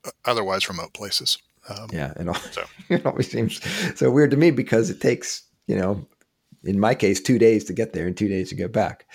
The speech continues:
Speaker 1: Yeah.
Speaker 2: But yeah, uh, there are people who live a lot closer than I do.
Speaker 1: That's true.
Speaker 2: Uh, okay. Um,
Speaker 1: Th-,
Speaker 2: and
Speaker 1: we have
Speaker 2: then
Speaker 1: one more, and then
Speaker 2: we'll
Speaker 1: we're done.
Speaker 2: One more, and then we're done, which is good because we're running out of time. So via
Speaker 1: Yep.
Speaker 2: Twitter,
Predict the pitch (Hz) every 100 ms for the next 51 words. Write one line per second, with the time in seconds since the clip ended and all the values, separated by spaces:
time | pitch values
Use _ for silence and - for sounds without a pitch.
0 | - - - - - 90 - - - -
1 | - _ - 76 78 - 76 - - -
2 | 92 - 82 - - - - 92 - 104
3 | 110 - - _ _ _ _ _ _ -
4 | - - - - _ _ _ _ - -
5 | - - - - - - - - - 113
6 | 113 113 110 156 165 - - _ 107 107
7 | 104 104 - 151 151 - 220 190 453 -
8 | - - 120 135 131 127 170 - - 117
9 | 160 214 233 220 214 196 143 131 156 110
10 | 110 131 120 120 95 104 117 110 110 98
11 | 98 113 127 - 107 95 131 143 117 -
12 | 139 117 101 180